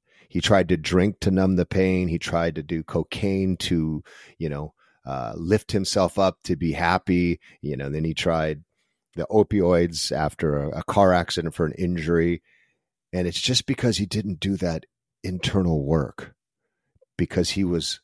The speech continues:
afraid to face that, didn't think he needed to face that. And I think the challenge is it's not consciously recognizable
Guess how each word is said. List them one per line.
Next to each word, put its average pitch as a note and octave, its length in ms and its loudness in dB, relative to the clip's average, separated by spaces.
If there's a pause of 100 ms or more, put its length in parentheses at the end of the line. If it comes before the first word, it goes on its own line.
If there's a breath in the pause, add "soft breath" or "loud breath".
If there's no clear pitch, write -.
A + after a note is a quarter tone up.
(160)
afraid F#2+ 760 2
to E2 140 -2
face - 500 0
that, D2+ 360 -2
didn't F#2+ 300 0
think B2 420 -2
he E2 240 -8
needed D2+ 480 -4
to D2 100 -4
face D2 480 -4
that. C#2 380 -6 (1200)
And F#2 120 2
I F2+ 60 4
think - 300 2
the G2+ 180 4 (160)
challenge A2+ 720 2
is C2+ 460 -4 (640)
it's F2 360 2
not G#2 440 2 (1500)
consciously F#2 1000 2 (140)
recognizable E2 1200 2